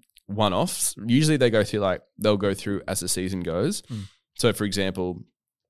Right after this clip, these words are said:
Speaker 1: you know, Succession might come out and they'll do, like, every episode so that you get, like,
Speaker 2: Yep.
Speaker 1: a recap and then they'll go through. It's insanely
Speaker 2: Yeah, that's
Speaker 1: great.
Speaker 2: cool.
Speaker 1: But they've been doing random ones lately where they've just done, like,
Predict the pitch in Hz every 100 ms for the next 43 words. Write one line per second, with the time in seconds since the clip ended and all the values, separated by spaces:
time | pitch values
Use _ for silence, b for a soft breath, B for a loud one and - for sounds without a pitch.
0 | _ _ 98 85 87 92 - 92 - 87
1 | 71 92 85 82 - 85 82 73 80 82
2 | 73 - - 85 78 - 76 62 - 80
3 | 78 82 80 92 90 82 85 87 87 -
4 | 73 71 76 80 76 80 78 - 78 90
5 | - - _ - 76 - 73 58 55 62
6 | 104 110 120 127 B B B - 107 107
7 | 92 104 101 101 92 87 87 95 95 95
8 | 95 - 139 92 82 78 - 82 76 62
9 | -